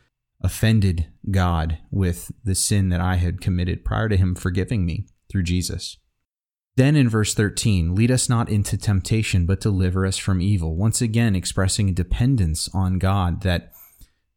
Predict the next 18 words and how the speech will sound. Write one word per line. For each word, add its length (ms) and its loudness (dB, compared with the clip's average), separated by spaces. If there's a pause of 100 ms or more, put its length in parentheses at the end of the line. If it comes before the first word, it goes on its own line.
(120)
it 180 0
is 420 2
only 560 4
through 280 -2
God's 440 0 (120)
sovereign 480 0
guidance 600 0
that 520 -2 (360)
we 520 2
will 260 0
be 560 0 (200)
able 440 2
to 640 0 (260)
remain 300 -2
in 120 0
fellowship 460 -2
with 180 -6
him. 280 -2